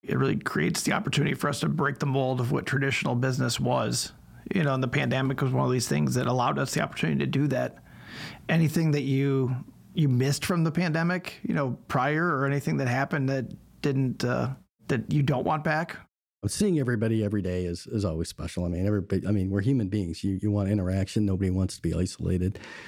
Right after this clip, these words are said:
Speaker 2: But, you know, I, I think that we can learn a ton from this generation. When I think back of it, when I was growing up and, uh, and you just look at generational, without stereotyping, the baby boomers, it was all about work and probably less about family.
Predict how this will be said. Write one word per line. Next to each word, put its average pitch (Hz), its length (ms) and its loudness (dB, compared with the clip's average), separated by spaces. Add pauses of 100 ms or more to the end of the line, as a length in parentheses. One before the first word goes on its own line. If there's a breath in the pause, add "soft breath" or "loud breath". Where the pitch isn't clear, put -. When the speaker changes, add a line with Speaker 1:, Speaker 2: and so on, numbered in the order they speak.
(380 loud breath)
Speaker 2:
But, 170 220 2
you 165 80 4
know, 156 120 0
I, 151 140 2
I 143 100 0
think 180 240 0
that 131 120 0
we 131 120 2
can 123 220 2
learn 120 260 2
a 101 60 0
ton 117 460 0
from 98 260 0
this 98 160 0
generation. 87 720 -2 (560 soft breath)
When 107 120 4
I 123 120 2
think 123 260 0
back 113 300 0
of 98 120 2
it, 95 220 0 (200)
when 101 180 2
I 120 80 2
was 113 180 2
growing 107 480 2
up 104 300 0
and, 92 240 0 (260)
uh, - 60 -6
and 92 440 4
you 107 80 2
just 110 180 0
look 117 200 2
at 104 80 2
generational, 101 960 2
without 95 320 0
stereotyping, 101 760 2
the 95 100 2
baby 104 360 0
boomers, 101 460 0
it 92 60 -2
was 95 120 -2
all 104 140 0
about 101 240 0
work 101 340 -2
and 92 120 -2
probably 101 240 0
less 95 240 -2
about 90 280 -2
family. 98 400 0